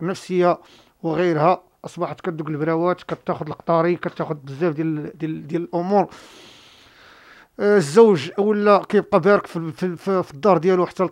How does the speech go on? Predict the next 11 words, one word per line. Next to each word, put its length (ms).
اثناش 260
كدا، 180
ما 80
كيمشيش 400
للخدمه 340
ديالو، 440
حتى 100
هو 180
تسبب 420
له 100
في 160